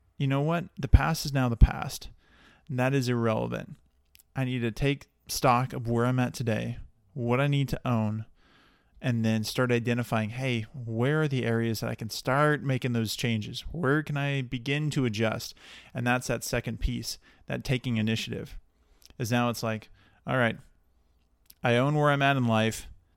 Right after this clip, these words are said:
I know where I wanna go. Now it's on me to go out there and make some things happen. So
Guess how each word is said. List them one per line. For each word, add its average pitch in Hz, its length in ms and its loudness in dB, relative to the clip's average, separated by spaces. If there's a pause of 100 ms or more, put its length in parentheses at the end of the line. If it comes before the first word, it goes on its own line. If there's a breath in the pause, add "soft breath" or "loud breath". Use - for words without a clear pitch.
(180)
I 135 60 4
know 127 200 4
where 139 160 4
I 143 40 4
wanna 131 240 0
go. 110 460 4 (440)
Now 123 280 2
it's 123 120 -2
on 113 200 2
me 113 340 0 (260)
to 139 100 -2
go 117 200 4
out 113 80 2
there 117 160 2
and 110 80 2
make 107 160 0
some 107 160 -6
things 104 200 -4
happen. 113 420 -6 (960)
So 123 300 0